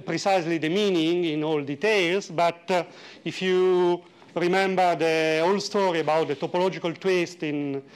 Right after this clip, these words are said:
as, uh, introduced by Witten, was just a change in the, um,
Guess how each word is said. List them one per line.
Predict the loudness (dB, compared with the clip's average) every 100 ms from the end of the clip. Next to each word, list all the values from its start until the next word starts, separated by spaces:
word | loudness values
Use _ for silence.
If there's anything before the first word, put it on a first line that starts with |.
| -20 -4
as, | -2 0
uh, | -2 0 0 0 0 -2 -6 -12 -20 -4
introduced | -4 0 0 0 -2 0
by | 0
Witten, | 2 0 0 2 4 2 -4 -10 -8
was | -2 -2 -2
just | 0 0 0 -6
a |
change | -4 0 2 2 -2 -2
in | -2
the, | 0 0 -2 -4 -10 -20 -20 -8
um, | -2 0 2 2 2 0 0 -2 -4 -4 -6